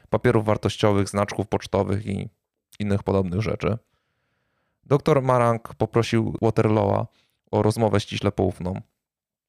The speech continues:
W jej trakcie przedstawił swemu londyńskiemu koledze kilkustronicowy, notarialnie uwierzytelniony kontrakt upoważniający go do zainicjowania na zlecenie rządu portugalskiego potajemnego druku sześciuset tysięcy banknotów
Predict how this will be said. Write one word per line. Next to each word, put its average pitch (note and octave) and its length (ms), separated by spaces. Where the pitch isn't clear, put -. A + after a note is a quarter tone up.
W B2 80
jej A#2 140
trakcie A#2 340
przedstawił G#2 460
swemu G#2 280
londyńskiemu G#2 500
koledze G2+ 540
kilkustronicowy, G#2+ 880
notarialnie G2 600
uwierzytelniony G#2 640
kontrakt - 560
upoważniający A2 720
go G#2 80
do G#2 100
zainicjowania G#2 760
na G2 60
zlecenie G2+ 460
rządu G#2+ 280
portugalskiego G2+ 920
potajemnego A2 580
druku G#2+ 280
sześciuset A#2 520
tysięcy A2 380
banknotów G2+ 640